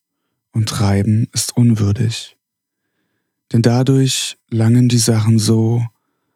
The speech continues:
mit Kot bespritzt, an, dass der Ekel ihrem Ansehen schadet.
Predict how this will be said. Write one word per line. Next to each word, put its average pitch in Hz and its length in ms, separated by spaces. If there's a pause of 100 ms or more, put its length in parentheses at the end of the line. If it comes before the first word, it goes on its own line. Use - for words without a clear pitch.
(140)
mit 110 180
Kot 120 320
bespritzt, - 1000 (160)
an, 107 440 (760)
dass 113 160
der - 180
Ekel 123 580
ihrem 110 340
Ansehen 104 540
schadet. - 800